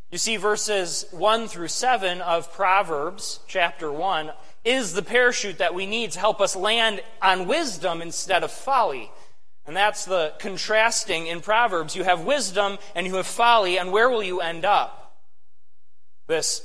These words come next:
portion of Scripture is vital in understanding wisdom. It's vital in understanding instruction and what God has to say. You see, if we don't approach it having this as our background, with this as our understanding,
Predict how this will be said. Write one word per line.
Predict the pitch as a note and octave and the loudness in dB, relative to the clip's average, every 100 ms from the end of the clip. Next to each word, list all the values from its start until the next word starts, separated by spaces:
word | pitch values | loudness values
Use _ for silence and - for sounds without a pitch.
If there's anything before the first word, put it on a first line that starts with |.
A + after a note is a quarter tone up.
| - | -8
portion | - G3 G#3 G3 E3 | 2 4 4 0 -2
of | D#3 C#3+ | -2 -4
Scripture | C3 - F#3+ A3 - E3+ D#3+ | -4 -2 0 0 -2 -6 -2
is | D#3+ C#3+ | -2 -4
vital | C3+ F3 G3 G#3+ D3+ D3 | 2 4 4 2 0 -2
in | D3+ | -4
understanding | D#3 C#3+ C#3 E3+ F3 F3 D#3 D3 D3+ | -6 -6 -8 -6 -6 -4 -4 -6 -8
wisdom. | D#3+ G#3 E3 D3+ D3 | -4 -2 -2 -6 -8
It's | C#3 | -4
vital | C#3 F#3+ A3 F#3+ | 2 2 2 0
in | E3+ E3 | 0 -4
understanding | E3 C#3+ - F3 E3+ D#3+ D#3+ | -6 -6 -6 -4 -4 -4 -6
instruction | D3+ D3+ C#3+ - F#3 F#3+ - - D3+ C3 - - - - | -8 -8 -6 -6 0 -2 -2 -6 -6 -8 -10 -12 -12 -2
and | F3 | 0
what | E3+ | 2
God | F3+ F3+ F#3 | 4 4 4
has | F3+ E3 - | 0 0 -2
to | C#3+ | -6
say. | - F#3 F3 C3+ B2 - - - - - - - - - - - | -4 -2 0 -2 -6 -10 -10 -10 -10 -10 -10 -10 -10 -10 -10 -8
You | C3+ | -4
see, | F#3+ F#3 | 2 2
if | F3 | 2
we | F#3 | 0
don't | F#3+ G3 F#3+ - - | 4 2 0 -10 -4
approach | - - G#3 A3 A3 | -4 2 4 6 4
it | G3 G#3+ | 2 0
having | - F#3 F#3+ F3+ D#3 | 2 4 4 0 0
this | A3 A3 | 0 2
as | G#3+ G3+ F#3+ | 2 2 2
our | F#3 | 0
background, | E3 F3 F3+ - D#3+ D#3+ D#3 | 0 0 0 -2 -2 -2 -4
with | - | 2
this | A3+ A#3 | 2 4
as | A3 F#3 | 0 2
our | F3+ | 2
understanding, | F3 E3 - G#3+ A3+ G#3+ | 0 -4 -6 -2 -2 -2